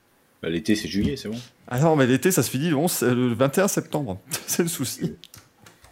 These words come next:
Speaker 2: Non, non, mais j'espère, ouais, j'espère qu'il va vite sortir F un Manager, parce que lui, par contre, il est vraiment chouette, hein.
Speaker 1: Ouais, je l'attends.
Speaker 2: Euh,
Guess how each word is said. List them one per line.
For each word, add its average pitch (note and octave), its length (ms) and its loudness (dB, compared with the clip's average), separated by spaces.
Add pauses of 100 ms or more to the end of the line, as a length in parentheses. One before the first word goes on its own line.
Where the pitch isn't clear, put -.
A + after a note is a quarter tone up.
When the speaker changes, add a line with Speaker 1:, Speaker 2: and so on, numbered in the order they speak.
(1040)
Speaker 2:
Non, C3+ 200 4
non, D3+ 140 4
mais A#2 140 2
j'espère, B2+ 360 0
ouais, C3+ 140 4
j'espère E3 220 -2
qu'il - 80 -4
va B2 60 4
vite A#2+ 100 2
sortir B2 340 2
F A2 60 -4
un A#2 60 0
Manager, G#2+ 280 0
parce G2+ 160 -8
que - 80 -8
lui, B2+ 140 -6
par A#2 140 -4
contre, C3+ 180 -6
il G#2 60 -2
est G2+ 40 -2
vraiment G#2+ 240 -4
chouette, - 240 -12
hein. G#2+ 60 -12 (360)
Speaker 1:
Ouais, F#2+ 160 -6
je F#2 140 -10
l'attends. F2 300 -8
Speaker 2:
Euh, C3 260 -12